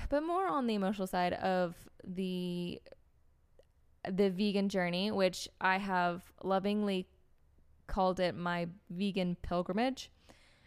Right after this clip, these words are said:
Um, I am so thankful that I went vegan because it was my first big change.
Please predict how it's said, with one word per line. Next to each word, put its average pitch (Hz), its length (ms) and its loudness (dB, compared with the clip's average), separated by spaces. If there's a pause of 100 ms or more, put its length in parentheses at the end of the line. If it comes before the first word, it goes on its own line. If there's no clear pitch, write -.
(160)
Um, 196 560 2 (1500)
I 302 720 6 (320)
am 247 140 2
so 233 340 6
thankful 196 720 2
that 190 120 2
I 180 100 4
went 185 240 -2
vegan 170 580 -4 (1080)
because 202 920 2 (320)
it 202 180 8
was 254 200 6
my 269 180 0 (220)
first - 680 0 (1800)
big 190 320 2
change. - 680 -8